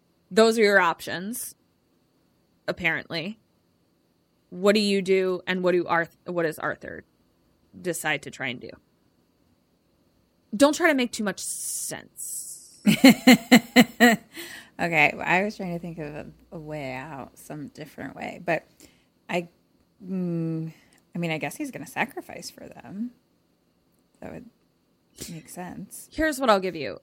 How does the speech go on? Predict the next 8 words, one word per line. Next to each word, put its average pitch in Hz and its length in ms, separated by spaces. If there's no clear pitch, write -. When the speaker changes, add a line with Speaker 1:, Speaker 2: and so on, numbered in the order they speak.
Speaker 1:
Uh, 185 440
you're 208 720
on 302 100
the 277 80
right 233 340
track 214 500
based 196 280
on 185 200